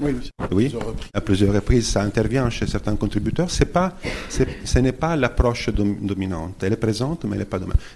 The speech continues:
Speaker 2: Je pense que l'accent est vraiment mis plutôt sur les postcoloniales. C'est-à-dire, donc, il y a grosso modo deux, euh,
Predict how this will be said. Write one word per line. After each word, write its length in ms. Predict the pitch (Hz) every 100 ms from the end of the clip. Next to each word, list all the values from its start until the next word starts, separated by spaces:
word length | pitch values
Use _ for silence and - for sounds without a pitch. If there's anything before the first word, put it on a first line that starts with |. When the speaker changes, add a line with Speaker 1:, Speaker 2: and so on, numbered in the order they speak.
| -
Speaker 2:
Je 60 |
pense 220 | - 165 170
que 80 |
l'accent 420 | 131 117 - 190 180
est 60 |
vraiment 240 | 127 120 135
mis 220 | 131 165
plutôt 300 | - 131 151
sur 160 | -
les 120 | 110 110
postcoloniales. 1040 | 117 98 - 95 90 85 85 85 101 104 - - - - - - - -
C'est-à-dire, 420 | 110 113 110 110
donc, 220 | 120 143
il 100 | 135
y 60 | 127
a 40 |
grosso 320 | 147 127 - 117
modo 540 | 113 113 131 165 139
deux, 640 | 98 101 143 160 127 107 -
euh, 400 | 117 113 110 107